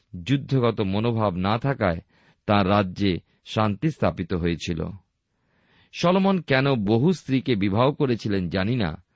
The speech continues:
তবে রাজ্যে শান্তি স্থাপনের উদ্দেশ্যে ও চতুর্দিকস্থ রাজ্যগুলো হতে যুদ্ধ অশান্তি এড়াতে সেই সমস্ত বিজাতিয়া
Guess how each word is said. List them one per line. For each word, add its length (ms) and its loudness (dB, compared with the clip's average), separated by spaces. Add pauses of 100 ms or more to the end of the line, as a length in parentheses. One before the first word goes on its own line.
(340)
তবে 180 2
রাজ্যে 440 0
শান্তি 460 -2
স্থাপনের 560 -2 (1500)
উদ্দেশ্যে 720 0 (360)
ও 180 2
চতুর্দিকস্থ 760 -2
রাজ্যগুলো 600 2
হতে 180 -2
যুদ্ধ 420 -4
অশান্তি 500 0
এড়াতে 460 0 (580)
সেই 160 0
সমস্ত 420 -2
বিজাতিয়া 680 0